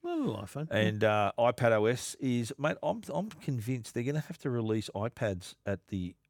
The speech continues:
Speaker 2: iPhone event again. When's the last time you saw an iPad
Speaker 1: That's
Speaker 2: release?
Speaker 1: true, yeah.
Speaker 2: They're due, aren't they?
Speaker 1: Yeah,
Speaker 2: So
Speaker 1: that's due.
Speaker 2: so I reckon that too, iPad O S probably dropped then.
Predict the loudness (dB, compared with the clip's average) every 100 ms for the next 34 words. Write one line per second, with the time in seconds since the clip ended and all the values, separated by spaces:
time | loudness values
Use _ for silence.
0 | _ _ -16 -8 -6 -4 -6 -6 -8 -10
1 | -14 -18 _ _ -2 2 2 2 0 0
2 | 2 2 2 2 4 2 2 0 0 0
3 | 0 -2 -6 _ _ 0 0 2 2 2
4 | 2 0 -6 -10 _ _ _ _ _ -20
5 | _ _ _ _ 2 2 -2 _ -2 6
6 | 8 8 6 4 2 _ _ _ _ _
7 | _ _ _ _ _ _ 0 4 4 4
8 | 4 2 0 0 2 0 0 0 2 4
9 | 4 2 -2 -2 0 0 -2 -2 -2 -4